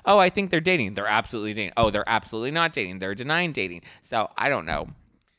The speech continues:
But at this point, just, like, let the Scissor Sisters be happy. Let them live their life until the show airs and we really get the full story, and hopefully we get some answers by the reunion.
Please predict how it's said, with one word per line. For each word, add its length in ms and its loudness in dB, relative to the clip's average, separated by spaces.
But 80 -6
at 160 -10
this 140 -6
point, 240 -8
just, 160 -6
like, 180 -6
let 280 0
the 60 2
Scissor 320 -2
Sisters 440 -4
be 140 -4
happy. 500 -8
Let 180 -2
them 160 -6
live 180 -4
their 140 0
life 340 0
until 280 -8
the 80 -6
show 300 -2
airs 380 -4
and 140 -12
we 80 -8
really 260 -6
get 200 -10
the 80 -14
full 200 -10
story, 460 -6
and 100 -10
hopefully 360 -6
we 120 -8
get 200 -8
some 120 -18
answers 380 -12
by 160 -8
the 100 -8
reunion. 480 -12